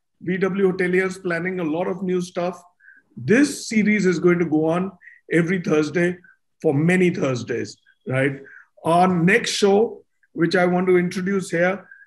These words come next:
will have luminaries as good as you guys are, right? You're stalwarts of the industry, very tall leaders. There are hundreds of years.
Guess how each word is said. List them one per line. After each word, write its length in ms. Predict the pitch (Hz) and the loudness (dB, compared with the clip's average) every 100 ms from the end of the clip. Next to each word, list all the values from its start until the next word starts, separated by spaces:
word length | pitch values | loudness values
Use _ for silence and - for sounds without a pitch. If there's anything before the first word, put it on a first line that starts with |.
| _ | _
will 220 | 156 180 180 | -4 -2 0
have 340 | 180 180 180 _ _ _ _ | -2 -4 -8 _ _ _ _
luminaries 880 | - 170 185 190 196 208 226 233 - _ _ _ _ 147 | 0 4 6 6 4 2 -2 -4 -16 _ _ _ _ -2
as 260 | 160 165 | 0 0
good 180 | 165 170 | 0 2
as 180 | 165 147 | 2 2
you 180 | 175 185 | -2 0
guys 320 | 180 180 175 | 0 0 0
are, 340 | 175 175 220 - _ - _ _ _ _ | -2 -4 -6 -12 _ -20 _ _ _ _
right? 280 | 143 156 175 - - | -2 0 0 -2 -4
You're 380 | 156 170 175 147 | 2 4 2 -2
stalwarts 720 | - - 170 180 202 196 - | -8 -4 0 2 2 0 0
of 120 | 165 | -2
the 80 | 165 | -2
industry, 440 | 165 160 156 185 | -2 -4 -6 -8
very 320 | 160 175 202 | -2 0 0
tall 200 | 175 160 | 0 -2
leaders. 440 | 156 160 156 180 - _ - - _ - | 0 -2 -2 -6 -8 _ -20 -20 _ -4
There 160 | 170 | 0
are 80 | 180 | 0
hundreds 500 | 180 190 208 226 190 | 0 0 2 0 0
of 140 | 190 175 | -2 0
years. 340 | 180 180 | 0 0